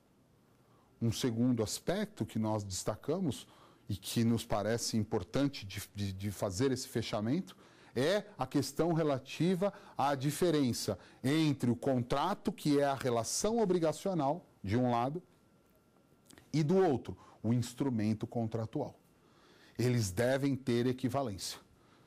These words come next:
Cabe ao segurador assegurar ou garantir esta equivalência, que aquelas cláusulas que ele emitir tenham equivalência com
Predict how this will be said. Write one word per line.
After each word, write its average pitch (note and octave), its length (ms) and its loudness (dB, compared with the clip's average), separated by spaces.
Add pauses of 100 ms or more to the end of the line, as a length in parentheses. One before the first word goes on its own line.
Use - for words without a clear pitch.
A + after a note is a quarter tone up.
(260)
Cabe E3 480 2
ao E3 80 6
segurador D#3 1000 2 (600)
assegurar E3+ 840 2
ou D3 100 4
garantir E3+ 840 2 (200)
esta D#3+ 480 0
equivalência, E3+ 760 -2 (760)
que D3+ 220 0
aquelas C#3 720 0
cláusulas F#3 720 2
que D#3 240 2
ele D#3 200 4
emitir C#3+ 600 2 (800)
tenham A3 400 4
equivalência E3 880 2
com E3 360 2